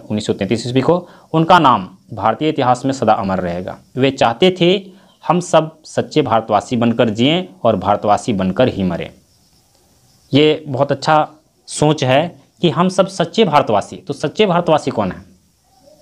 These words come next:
सच्चे भारतवासी वही है जि-, जो इस देश की भलाई चाहते हैं। अगर हम भारतीय हैं लेकिन हम इस देश का बुरा चाहते हैं तो वो सच्चा भारतवासी नहीं हुआ। तो इसीलिए सच्चा भारतवासी बनना है, बनकर जीना है और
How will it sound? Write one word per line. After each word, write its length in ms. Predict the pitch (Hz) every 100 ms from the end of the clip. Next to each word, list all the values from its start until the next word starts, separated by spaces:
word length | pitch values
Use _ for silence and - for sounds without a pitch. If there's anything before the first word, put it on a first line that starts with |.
| _ -
सच्चे 280 | 117 117 180
भारतवासी 460 | 160 165 160 165
वही 200 | 135 139
है 200 | 151 185 190 - 113
जि-, 200 | 117 117
जो 220 | 117 123 151
इस 220 | - -
देश 200 | 127 135
की 100 | 120
भलाई 260 | 101 92 90
चाहते 320 | 92 90 -
हैं। 100 | 104 - _ _ _ - _ _
अगर 200 | 107 139
हम 140 | 160 151
भारतीय 420 | 120 120 - 165
हैं 220 | 165 170
लेकिन 260 | 147 135 139
हम 120 | 139
इस 140 | 131
देश 200 | 117 135
का 120 | - 123
बुरा 200 | 110 127
चाहते 260 | 131 120 127
हैं 120 | 135
तो 80 | 123
वो 60 |
सच्चा 280 | 113 98 -
भारतवासी 400 | 98 98 92 -
नहीं 120 | 95
हुआ। 160 | 87 80
तो 1200 | - _ _ _ _ _ _ _ _ _ _ -
इसीलिए 360 | 135 180 175 185
सच्चा 300 | 190 127 139
भारतवासी 480 | 113 113 113 107 113
बनना 320 | 101 110 127
है, 160 | 135 143
बनकर 300 | 101 95 98
जीना 300 | 92 107 117
है 160 | 127 135
और 320 | 113 101 -